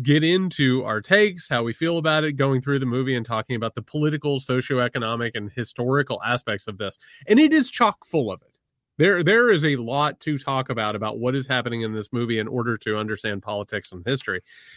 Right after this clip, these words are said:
Uh, just a little bit of, uh, background of this for people who haven't seen it. By the way, if you're listening to this, uh, the preview, go over to patreon dot com dot slash muckrake podcast. Yeah, come, come join us and enjoy.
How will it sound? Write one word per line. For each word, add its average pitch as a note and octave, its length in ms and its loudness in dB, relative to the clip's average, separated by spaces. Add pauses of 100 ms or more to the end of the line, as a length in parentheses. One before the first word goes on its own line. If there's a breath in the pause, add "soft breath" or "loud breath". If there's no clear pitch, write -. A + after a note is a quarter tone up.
(200 loud breath)
Uh, B2 360 4
just D3+ 240 -2
a F#3 40 -4
little D#3 220 2
bit C#3+ 220 4
of, A#2 160 0
uh, G#2+ 340 0
background A#2 540 0
of A#2+ 160 -2
this A#2 180 0
for A2+ 100 -6
people A2+ 220 -2
who A2 60 0
haven't G2 240 -2
seen C3+ 180 4
it. - 160 0
By A#3 140 4
the D#3 60 6
way, C#3+ 100 6
if C3 80 0
you're C#3+ 80 2
listening C#3 340 0
to C#3 60 0
this, C3+ 280 -4
uh, A2+ 360 -2
the A2+ 120 -10
preview, F3+ 340 2 (380)
go A#3+ 100 0
over G#3 100 0
to D3 60 0
patreon A2+ 440 0
dot G2 180 -6
com G#2 280 -6 (640)
dot A2 260 -6
slash G2+ 380 -8 (180)
muckrake G#2+ 320 -4
podcast. A2+ 520 -6 (480)
Yeah, F3+ 100 -2 (300)
come, D#3+ 300 2
come G3 220 6
join F#3 240 6
us - 180 -2
and B2+ 180 0
enjoy. D3+ 340 2